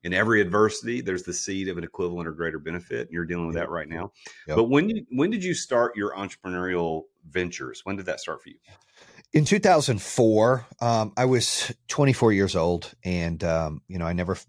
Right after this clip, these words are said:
Speaker 2: went to college, didn't finish traditional high school. You know, at the time, had a five-year-old, had a kid when I was eighteen years old. Uh, married my high school sweetheart. We had a kid wh-, while she was still in high school.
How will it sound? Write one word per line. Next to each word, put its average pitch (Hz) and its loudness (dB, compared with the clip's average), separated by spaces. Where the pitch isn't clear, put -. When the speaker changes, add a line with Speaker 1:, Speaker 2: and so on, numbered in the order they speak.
Speaker 2:
went 92 -6
to - -14
college, 80 0
didn't - -4
finish 90 0
traditional 85 -2
high 78 -2
school. 78 -4
You 80 -12
know, 76 -6
at - -10
the - -14
time, 85 -2
had 82 -2
a 82 -4
five-year-old, 80 -2
had 98 0
a 71 -8
kid 87 -2
when 82 -2
I - -2
was 78 -4
eighteen 82 -4
years 78 -8
old. 78 -2
Uh, 73 -10
married 104 2
my 95 2
high 92 0
school 90 -4
sweetheart. 82 0
We 82 -4
had 85 -2
a 80 -6
kid 85 -4
wh-, 78 -8
while 80 0
she - -4
was 78 -4
still 87 0
in 76 0
high 82 -2
school. 71 -4